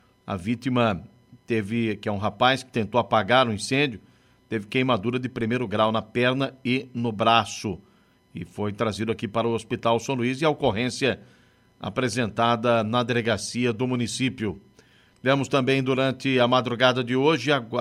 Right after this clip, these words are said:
a Polícia Militar encontrou um veículo produto de furto, Volkswagen Gol, que estava abandonado no bairro Narciso Gomes,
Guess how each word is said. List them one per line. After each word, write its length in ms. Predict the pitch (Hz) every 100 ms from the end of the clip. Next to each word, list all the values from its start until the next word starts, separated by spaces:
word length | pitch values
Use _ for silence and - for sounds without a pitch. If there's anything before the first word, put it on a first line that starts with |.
| 113 107
a 40 |
Polícia 360 | - 135 151 147
Militar 600 | 127 104 135 147 135 - _ _ _ _
encontrou 920 | 107 120 131 143 104 127 135 143 147 -
um 220 | 139 127
veículo 540 | 143 123 127 127 143
produto 440 | 135 131 110 123 135
de 100 | 147
furto, 680 | - 143 156 151 175 156 - _ _ _
Volkswagen 800 | 92 117 139 - 123 123 113 143
Gol, 260 | 120 151 147
que 60 | -
estava 320 | 131 123 120
abandonado 580 | 117 127 113 117 127 120
no 100 | 104
bairro 280 | 113 110
Narciso 420 | 113 98 - 147 135
Gomes, 540 | 117 139 156 147 -